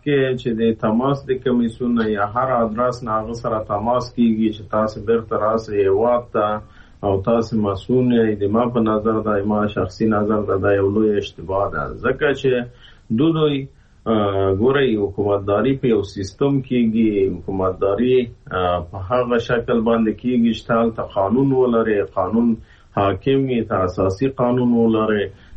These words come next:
د طالبانو په راتګ سره یو نیم کال کیږي را شاوخوا چې یو نیم کال دو دوی راغلي دي، تر اوسه دو دوی هیڅ قانون نه لري. یو ملک کې چې قانون نه وي، نو په هر کوڅه کې، په هر ځای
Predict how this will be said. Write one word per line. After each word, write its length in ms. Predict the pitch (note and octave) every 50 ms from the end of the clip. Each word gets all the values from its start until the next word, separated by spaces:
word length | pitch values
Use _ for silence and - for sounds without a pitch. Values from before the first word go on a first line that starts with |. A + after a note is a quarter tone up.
| -
د 100 | A2 G#2
طالبانو 600 | G2+ A#2 A2+ A2+ A#2+ B2+ B2 C#3 D#3+ F3 F3 E3+
په 120 | D3+ C#3 D3
راتګ 420 | D3 C#3 C#3 - - D#3 D#3 D3+ C#3
سره 320 | - - D3+ C#3 C3+ C3
یو 160 | B2+ B2 B2
نیم 220 | C3 C#3+ D3+ D3+ C#3
کال 280 | C3+ C#3 C3 C3 B2+ B2
کیږي 640 | A#2+ - - D3 C#3+ C#3+ C3 C3 C3 B2+ B2+ B2+
را 260 | B2 A#2+ A#2+ A#2+ A#2 A2
شاوخوا 680 | - - A#2+ A#2 A#2 A2+ A2+ - B2+ B2 B2 A#2+ A#2+ - - - - _ - - - -
چې 80 | - B2
یو 120 | A2+ A#2
نیم 200 | B2 C3+ C#3 C3+
کال 280 | B2+ C#3 C3 B2+ A#2+ C3+
دو 60 | C#3
دوی 180 | C3+ C#3 C3+
راغلي 500 | C3 B2 A#2+ A#2+ A#2 C3 D3 D3+ D3 C#3+
دي، 140 | C3 C3+ B2+
تر 140 | A2 - A2+
اوسه 340 | A#2+ C3 C#3+ C#3+ C#3 - B2
دو 180 | A#2+ B2 C#3+
دوی 260 | C#3 C#3+ C#3+ C#3 B2 A2+ G#2 B2
هیڅ 240 | D3+ D#3 D3 - - -
قانون 340 | A#2+ B2 C3+ C#3+ D#3 D#3 D#3 C#3+
نه 120 | C#3 C3+ B2+ A#2
لري. 240 | A#2 G#2+ G#2+ G#2+ G#2
یو 180 | G#2+ A2 A2 A#2
ملک 240 | C3 C#3+ C#3+ C#3 -
کې 100 | C#3 A#2+
چې 120 | - C3
قانون 520 | B2 - - A2 A2+ B2+ C#3+ D3+ D3 C#3+
نه 60 | D3 D3+
وي، 180 | D3+ D3 C#3+
نو 180 | C#3 C3+ C3 A2+
په 120 | G#2+ A#2
هر 260 | A#2 A#2+ C3 C3+ C3+
کوڅه 380 | C3+ - - B2+ B2 - C#3 C#3 C3+ C3+
کې، 100 | C#3 C3 A2+
په 100 | A2+ A2+
هر 280 | A2+ A2+ B2 B2 B2+ B2 B2
ځای 300 | A#2 A2 B2 B2+ C3+